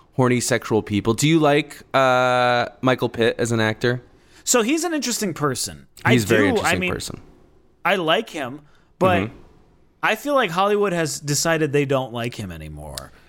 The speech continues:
Speaker 1: So
Speaker 2: Uh,
Speaker 1: I thought the
Speaker 2: because
Speaker 1: same
Speaker 2: I,
Speaker 1: thing.
Speaker 2: I, I think he's an annoying person, it seems like.
Speaker 1: Yeah, did you
Speaker 2: And people
Speaker 1: happen
Speaker 2: don't
Speaker 1: to
Speaker 2: like him.
Speaker 1: Google him after this?
Speaker 2: Well, I know. Well, so I used to watch Boardwalk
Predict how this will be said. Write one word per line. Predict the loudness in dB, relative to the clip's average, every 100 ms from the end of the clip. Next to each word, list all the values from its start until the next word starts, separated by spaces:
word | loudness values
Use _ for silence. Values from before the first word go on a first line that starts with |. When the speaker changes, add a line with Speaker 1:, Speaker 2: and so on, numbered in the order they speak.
| _
Speaker 1:
So | 0 4 4 6
Speaker 2:
Uh, | 4 4
Speaker 1:
I | 4 2
thought | 0
the | 2
Speaker 2:
because | 2
Speaker 1:
same | 4 2
Speaker 2:
I, |
Speaker 1:
thing. | 4 2
Speaker 2:
I, | 2
I |
think | -2 -2
he's | -2 -2
an | -2
annoying | -2 0 0 0 -2 -6
person, | -2 0 0 -2 -6
it | -8
seems | -6 -4 -4
like. | -8 -12 -14 0
Speaker 1:
Yeah, | 2 2
did | 0
you | 2
Speaker 2:
And |
people | 4
Speaker 1:
happen | 4
Speaker 2:
don't | 2 2
Speaker 1:
to |
Speaker 2:
like | 2 2
him. |
Speaker 1:
Google | 2 4 2
him | 2 -2 -2
after | -2 0 0
this? | 2 0 -6 -12 -18 _ _ -4
Speaker 2:
Well, | 2 2
I | 2 0
know. | 2 2 2 -2 0
Well, | 0 0 -4 _ _
so | -2 0
I | 2 0
used | 0 0
to |
watch | 0 0 0
Boardwalk | 0 2 2 0